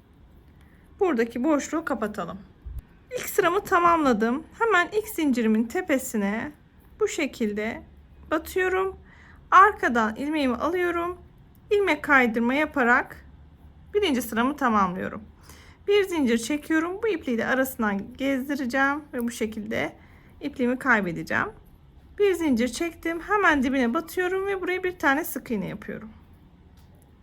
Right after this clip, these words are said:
Sıra başlarını kaçırmamanız adına mutlaka buraya bir ilmek belirleyici veya bir iplik takalım. Çünkü kağıt iplikle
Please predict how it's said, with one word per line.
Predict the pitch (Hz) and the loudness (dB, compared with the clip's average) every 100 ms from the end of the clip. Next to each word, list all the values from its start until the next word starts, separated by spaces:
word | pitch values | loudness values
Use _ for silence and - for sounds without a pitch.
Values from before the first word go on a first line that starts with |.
| - - - - - - - | -20 -20 -20 -20 -20 -20 -16
Sıra | - 381 403 453 | -6 0 4 8
başlarını | 392 339 320 302 320 | 8 6 -2 -6 -6
kaçırmamanız | 339 330 381 370 311 262 226 | -6 -4 -2 -2 0 0 0
adına | 226 196 196 208 - - - - - | -4 -4 -4 -4 -6 -12 -20 -20 -12
mutlaka | 381 427 302 294 294 240 | -8 4 6 8 8 6
buraya | 285 277 | 4 0
bir | 277 | -2
ilmek | - 247 254 262 | -4 -2 -2 -2
belirleyici | 233 208 196 196 262 | 0 0 0 -4 0
veya | 285 254 233 | 6 6 6
bir | 254 | -2
iplik | 233 226 220 - | -6 -8 -8 -8
takalım. | 214 208 226 - - - - - | -8 -6 -6 -6 -12 -20 -16 -14
Çünkü | - 349 320 | -10 -10 -2
kağıt | 339 330 349 | 4 6 4
iplikle | 277 240 220 262 392 | -2 -8 -4 -2 -2